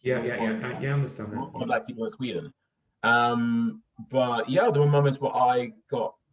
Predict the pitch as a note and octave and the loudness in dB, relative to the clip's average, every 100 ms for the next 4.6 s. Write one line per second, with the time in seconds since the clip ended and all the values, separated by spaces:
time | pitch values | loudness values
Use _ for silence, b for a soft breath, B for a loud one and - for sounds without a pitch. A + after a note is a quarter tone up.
0 | _ A3+ G#3+ - - _ - G#2+ G#2+ G#2+ | _ -2 -2 -4 -8 _ -6 -2 -2 -4
1 | G#2 G#2 G#2+ A2 A2+ G#2+ A2 G#2+ C3+ B2 | -10 -10 -6 -2 0 0 -2 -2 -4 -6
2 | - - A2 A2+ G#2+ - _ F#2 F#2+ - | -8 -14 -6 -4 -4 -10 _ -8 -8 -8
3 | - G2 F2+ - _ _ _ _ _ - | -6 -6 -6 -14 _ _ _ _ _ -10
4 | - _ _ - A2+ A#2+ | -10 _ _ 0 0 0